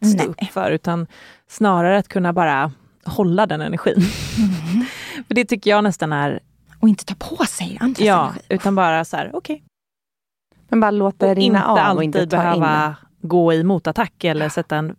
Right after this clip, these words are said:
Speaker 1: Alltså, för det är ju också lite att vara
Speaker 2: Yes.
Speaker 1: ett barnet.
Speaker 2: Aha.
Speaker 1: Äh, liksom bråk,
Speaker 2: Ja.
Speaker 1: även om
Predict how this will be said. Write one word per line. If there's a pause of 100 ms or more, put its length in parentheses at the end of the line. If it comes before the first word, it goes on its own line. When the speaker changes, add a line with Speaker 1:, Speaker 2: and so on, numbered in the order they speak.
Speaker 1:
Alltså,
för
det
är
ju
också
lite
att
vara
Speaker 2:
Yes.
Speaker 1:
ett
barnet.
Speaker 2:
Aha. (1040)
Speaker 1:
Äh, (100)
liksom
bråk,
Speaker 2:
Ja.
Speaker 1:
även
om